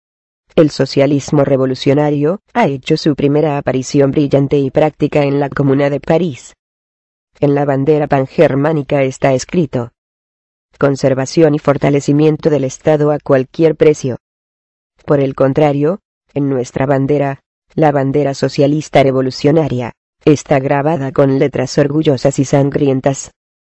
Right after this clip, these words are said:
La destrucción de todos los estados, la aniquilación de la civilización burguesa,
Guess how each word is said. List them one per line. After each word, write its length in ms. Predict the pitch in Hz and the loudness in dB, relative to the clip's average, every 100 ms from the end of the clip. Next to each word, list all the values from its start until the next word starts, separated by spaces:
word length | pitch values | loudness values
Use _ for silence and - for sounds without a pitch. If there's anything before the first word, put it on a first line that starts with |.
| _ _ _ _ _ | _ _ _ _ _
La 120 | - | 2
destrucción 680 | 160 156 - 143 - 175 170 | 4 4 0 -4 2 4 4
de 120 | 139 | 2
todos 400 | 127 139 139 139 | 0 0 2 2
los 200 | 135 131 | 0 2
estados, 560 | 131 - 175 147 - - _ _ _ | 0 0 0 0 -4 -12 _ _ _
la 220 | - 160 147 | 2 2 2
aniquilación 720 | 131 - 135 131 151 170 170 | -2 -4 -2 -2 2 2 2
de 80 | 151 | -2
la 120 | 147 | -2
civilización 760 | 139 139 135 - 131 - 139 | -2 -2 -2 -2 -2 2 2
burguesa, 560 | 139 139 135 135 143 131 | 2 0 0 0 -4 -6